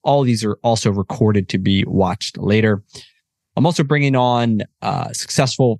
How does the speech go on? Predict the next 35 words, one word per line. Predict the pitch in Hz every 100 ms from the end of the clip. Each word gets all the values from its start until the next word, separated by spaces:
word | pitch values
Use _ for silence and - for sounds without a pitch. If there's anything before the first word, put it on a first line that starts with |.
| -
franchisees | 120 120 - 101 95 98 - 139 143 170 165
to | - 110
share | - 110 104
their | 95
story | - - 131 123 120
across | - - 101 95 98
a |
range | 95 107 104 95
of | 95
different | 92 -
industries, | 123 113 - 104 101 - _ _ -
how | 120
they | 110
got | 104
started, | - 98 95
lessons | 95 117 - 110 98
learned, | 98 98 95
financial | 98 117 104
performance, | 98 - 98 98 95 - - - - _ -
you | 101
know, | -
information | 143 139 120 120 117 120 110 -
that | 110 104 104
they | 101
would | 98 98
most | 101 101 -
not | - 104 104 104 -
likely | 107 104 113 135 131 120 113
share | - 104 98
publicly | - 117 117 107 113 107
on | 98 95
a |
podcast | - 92 92 - 92 - -
like | -
this. | 131 175 165 -